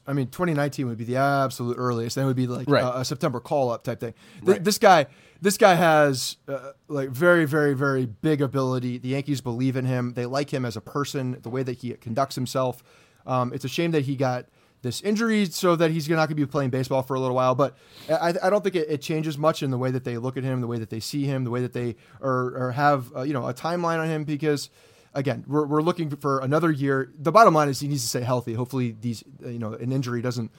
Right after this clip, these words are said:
Speaker 1: doesn't linger, um, with the wrist and he can just come back from this completely healthy, 'cause that's the biggest thing. But he's an exciting player that the Yankees have a lot of. And I, and right now you're definitely not gonna trade him. Um, you're not gonna trade him on this point. And I just don't, I, I do think if,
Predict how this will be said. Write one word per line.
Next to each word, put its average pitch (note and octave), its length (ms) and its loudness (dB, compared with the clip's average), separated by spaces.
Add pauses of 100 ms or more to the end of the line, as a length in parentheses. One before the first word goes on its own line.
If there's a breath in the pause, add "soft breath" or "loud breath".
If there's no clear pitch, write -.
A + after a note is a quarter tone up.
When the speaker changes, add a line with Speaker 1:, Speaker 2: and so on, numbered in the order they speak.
(180 soft breath)
Speaker 1:
doesn't D3 300 0
linger, C#3 440 0 (320 soft breath)
um, B2+ 300 0
with C#3+ 120 -2
the C#3+ 100 -2
wrist C#3+ 320 0
and B2 120 -2
he B2+ 80 -2
can B2 160 -10
just A#2+ 180 -6
come B2+ 140 -2
back B2+ 180 -2
from B2 80 -6
this A#2+ 120 -6
completely B2 320 -6
healthy, C#3+ 220 0
'cause C3+ 120 -8
that's F#3 120 -2
the C#3+ 80 -6
biggest B2+ 240 -2
thing. A2+ 200 -10 (360 soft breath)
But C#3 120 -2
he's F#3 140 2
an G3 60 6
exciting F3 380 4
player D3+ 220 4
that C#3 100 2
the C3 80 -4
Yankees B2+ 240 -4
have B2+ 100 -2
a A2+ 40 -6
lot A#2 160 -6
of. A#2 60 -10
And D3+ 140 -2
I, F3 180 4
and D3 200 -2 (160)
right F#3+ 180 6
now A3 160 8
you're E3 140 4
definitely G3+ 280 2
not C#3+ 100 0
gonna C#3 100 -2
trade D3 240 -2
him. C#3 140 -2 (420 soft breath)
Um, B2+ 420 0 (440)
you're D#3 80 -6
not D#3 120 2
gonna C#3+ 80 2
trade C#3+ 200 2
him B2+ 100 2
on B2 80 0
this C3+ 140 -2
point. B2 340 -6
And C#3+ 140 -6
I D3 120 -2
just D3+ 160 -2
don't, F3 140 4
I, E3+ 140 4 (160)
I F#3 100 4
do C#3+ 220 6
think G3+ 240 4
if, D#3 100 0